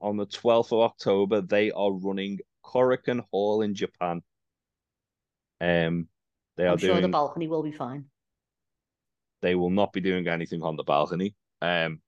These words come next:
Speaker 1: but yeah, this is huge. Uh, if you don't know what Korakuen Hall is, it's one of, like, the most notable venues in Japan.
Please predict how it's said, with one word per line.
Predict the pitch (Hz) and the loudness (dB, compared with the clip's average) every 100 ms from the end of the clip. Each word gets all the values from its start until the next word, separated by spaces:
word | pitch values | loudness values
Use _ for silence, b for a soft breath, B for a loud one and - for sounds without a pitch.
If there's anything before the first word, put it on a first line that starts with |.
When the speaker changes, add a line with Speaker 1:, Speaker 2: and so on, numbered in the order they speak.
| _ _ _ _ _ _ _ _ _ - | _ _ _ _ _ _ _ _ _ -2
Speaker 1:
but | 98 | 2
yeah, | 98 101 | 4 4
this | 110 107 | 2 0
is | 90 | -4
huge. | 101 98 92 | -2 -2 -2
Uh, | 95 | -2
if | 98 90 | 0 0
you | 90 | -2
don't | 101 | -4
know | 90 | -4
what | 87 | -6
Korakuen | - 95 90 90 | -2 -2 -2 -2
Hall | 87 85 | -2 0
is, | 85 - _ _ _ - | -4 -6 _ _ _ -4
it's | 87 - - | -4 -4 -2
one | 90 87 | 0 2
of, | |
like, | 87 85 | 0 0
the | 85 85 78 _ _ - | 0 0 -2 _ _ -12
most | 82 78 - | -6 -6 -6
notable | 87 85 80 78 80 | -2 0 0 0 -2
venues | 80 78 76 78 | -2 -4 -6 -10
in | 78 87 | -6 -4
Japan. | 78 - 78 76 | -4 -2 -2 -2